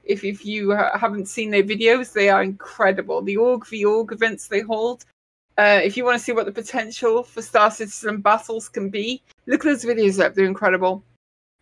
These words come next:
But I had a, um, a training session with them.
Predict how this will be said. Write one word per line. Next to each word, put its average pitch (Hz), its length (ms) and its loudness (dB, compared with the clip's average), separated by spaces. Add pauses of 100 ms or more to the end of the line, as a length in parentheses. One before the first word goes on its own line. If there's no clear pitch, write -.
(140)
But 277 100 2
I 285 100 4
had 262 200 4
a, 220 460 6
um, 202 240 -4 (100)
a 202 240 2
training 220 300 -6
session 208 300 -10
with 202 120 -10
them. 240 280 -2